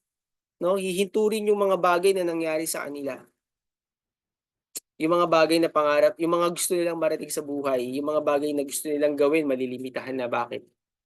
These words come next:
Kasi, pwede silang, makukulong sila. In other words,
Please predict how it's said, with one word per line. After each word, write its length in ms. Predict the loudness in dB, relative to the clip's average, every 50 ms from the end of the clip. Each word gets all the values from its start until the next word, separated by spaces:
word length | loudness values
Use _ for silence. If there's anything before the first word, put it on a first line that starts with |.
| _ _ -2
Kasi, 400 | 0 0 2 2 2 2 0 -4 _ _ _ _ _ _ _ _ _ _ _ _ _ _ _ -4
pwede 160 | -4 -2 -2
silang, 560 | -2 -2 0 0 2 2 0 0 -4 -8 -12 _ _ _ _ _ _ _ _ _ _ _ _ _ _ _ _ _ _ -2 0
makukulong 400 | 0 2 4 2 2 2 0 -2
sila. 320 | -4 -4 -4 -4 -6 -8 _ _ _ _ _ _ _ _
In 160 | -2 0 2
other 160 | 4 4 4
words, 560 | 4 4 4 4 2 2 0 0 0 -6 -12